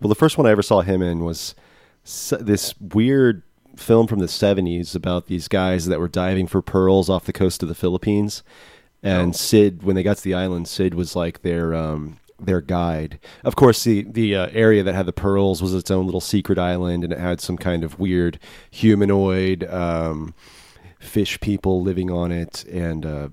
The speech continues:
Speaker 1: Sid and, and the crew had to fight them. But, uh, otherwise, that would have been a terrible movie. But Sid Haig, s-, his performance just saved the whole thing.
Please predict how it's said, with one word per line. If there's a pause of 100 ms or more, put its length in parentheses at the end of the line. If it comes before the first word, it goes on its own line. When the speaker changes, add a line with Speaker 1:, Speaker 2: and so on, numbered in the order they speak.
(140)
Speaker 1:
Sid
and,
and
the
crew
had
to
fight
them.
But,
uh, (540)
otherwise,
that
would
have
been
a
terrible
movie. (180)
But
Sid
Haig, (460)
s-,
his
performance
just
saved
the
whole
thing.